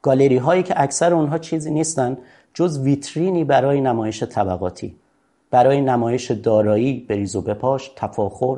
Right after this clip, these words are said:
و تمایز و در یک کلام سرمایه مادی و معنوی طبقه‌ای برخوردار.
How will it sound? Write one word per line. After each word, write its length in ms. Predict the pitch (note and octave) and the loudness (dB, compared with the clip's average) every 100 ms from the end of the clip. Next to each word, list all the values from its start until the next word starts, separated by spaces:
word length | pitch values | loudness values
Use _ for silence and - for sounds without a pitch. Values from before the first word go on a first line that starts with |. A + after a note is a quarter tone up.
| A#2+ | -6
و 80 | G#2+ | -8
تمایز 800 | - A2 G#2+ G2+ B2 D3 C#3 - _ _ - | -4 -4 -2 0 0 0 -2 -12 _ _ -2
و 100 | C3+ | 0
در 300 | C#3 C#3 C3+ | 2 2 2
یک 180 | G#3 - | -2 0
کلام 320 | D#3+ C#3 C3+ | -2 0 -2
سرمایه 600 | - C#3+ C3 B2 C3+ E3+ | 0 2 2 2 -2 0
مادی 480 | D#3 C3+ B2 D3+ C#3 | 0 0 0 -4 -2
و 140 | C3 | 0
معنوی 560 | B2+ A#2+ B2 A#2+ B2+ C#3+ | -2 -2 -2 -2 -2 -2
طبقه‌ای 500 | - A2+ G#2+ A#2+ G#2 | 0 0 0 -2 0
برخوردار. 680 | G2+ G2 - G2 E2 - | 0 0 -6 -8 -10 -12